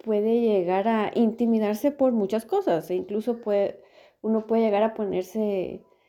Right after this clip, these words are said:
estándares demasiado altos o exigirse hacer ciertas cosas, eh, o como me pasaba a mí, que me daba pena hacer ciertas cosas por el qué dirán, no sentirme tan segura de lo que estaba haciendo,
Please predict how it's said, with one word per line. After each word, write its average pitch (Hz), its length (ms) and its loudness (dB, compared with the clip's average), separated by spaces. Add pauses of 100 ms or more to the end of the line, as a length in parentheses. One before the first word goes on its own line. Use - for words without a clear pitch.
(240)
estándares 214 720 0
demasiado 196 580 -2
altos 220 680 0
o 196 40 2
exigirse 190 1500 -4 (460)
hacer 165 600 -2
ciertas 226 420 -2
cosas, 220 720 -2 (880)
eh, 185 300 2
o 185 180 2
como 196 160 0
me 185 60 0
pasaba 190 280 0
a 202 40 2
mí, 262 280 2
que 208 140 4
me 185 120 4
daba 214 420 2
pena 233 440 0
hacer 202 460 0
ciertas 220 480 -2
cosas 240 400 -2
por 202 240 -2
el 175 140 2
qué 196 140 2
dirán, 214 640 2 (1000)
no 220 200 2
sentirme 220 440 0
tan 226 180 0
segura 226 480 2
de 220 100 2
lo 196 120 0
que 196 80 -4
estaba 202 280 -2
haciendo, 240 680 -2